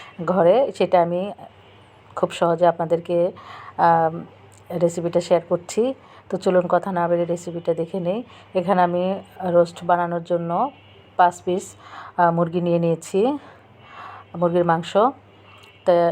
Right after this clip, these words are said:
প্রথমে আমি মুরগির মাংসগুলিকে হাফ চামচ লবণ দিয়ে একটু মাখিয়ে, আহ, রেখে দেব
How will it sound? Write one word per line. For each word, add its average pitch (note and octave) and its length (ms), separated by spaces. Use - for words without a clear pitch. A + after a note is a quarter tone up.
প্রথমে F#3 360
আমি F3+ 380
মুরগির F3 340
মাংসগুলিকে F3 920
হাফ F#3 220
চামচ F3 300
লবণ F3 280
দিয়ে E3+ 160
একটু E3+ 120
মাখিয়ে, E3+ 640
আহ, E3 240
রেখে E3+ 240
দেব E3+ 380